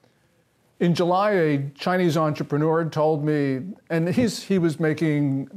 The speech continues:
civilian products, medical sector. A, a entrepreneur told me that Communist Party officials came to him and ordered him to convert his production lines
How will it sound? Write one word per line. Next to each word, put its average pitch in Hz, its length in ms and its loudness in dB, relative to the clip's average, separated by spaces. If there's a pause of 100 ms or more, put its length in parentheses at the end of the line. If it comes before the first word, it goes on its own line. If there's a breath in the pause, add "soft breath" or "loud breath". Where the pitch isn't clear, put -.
civilian 151 480 0
products, 127 520 -4
medical 135 440 -2
sector. 123 480 -2 (520 loud breath)
A, 156 460 0
a - 80 -10
entrepreneur 180 640 0
told 196 360 0
me 185 240 2
that 151 580 -2
Communist 175 420 0
Party 165 220 0
officials 151 680 0
came 165 300 0
to 151 120 -4
him 147 340 0 (200 loud breath)
and 151 160 0 (160)
ordered 202 380 4
him 143 340 0
to 147 100 -2
convert 147 400 0
his 160 160 0
production 156 560 0
lines 120 480 -2